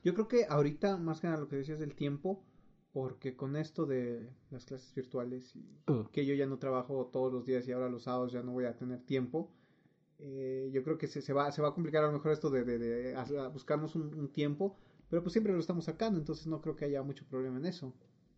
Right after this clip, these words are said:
Speaker 2: No, sí, o sea, pero me refiero a como en general la
Speaker 1: Mm,
Speaker 2: gente.
Speaker 1: ujú.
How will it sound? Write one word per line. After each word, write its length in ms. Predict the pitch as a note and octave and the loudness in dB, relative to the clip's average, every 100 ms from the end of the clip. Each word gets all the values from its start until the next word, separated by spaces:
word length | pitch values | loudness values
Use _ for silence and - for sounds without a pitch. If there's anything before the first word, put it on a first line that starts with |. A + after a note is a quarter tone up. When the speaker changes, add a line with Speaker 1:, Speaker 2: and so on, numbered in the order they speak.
| - | 2
Speaker 2:
No, 180 | G#3 A3+ | 6 8
sí, 160 | F#3 D#3+ | 10 10
o 80 | |
sea, 160 | C3 B2 | 10 6
pero 140 | C3 A#2 | 8 8
me 120 | A#2+ | 8
refiero 260 | A2 B2+ B2 | 8 6 4
a 60 | |
como 360 | A#2+ G#2+ F#2+ G2+ | 6 4 4 0
en 80 | G2+ | 0
general 380 | G2+ G2 F#2+ F#2+ A2+ | 0 0 -2 -6 -4
la 60 | E3+ | 2
Speaker 1:
Mm, 80 | F#3 | 4
Speaker 2:
gente. 280 | E3+ C#3+ | 4 2
Speaker 1:
ujú. 240 | D#3+ E3+ | 2 2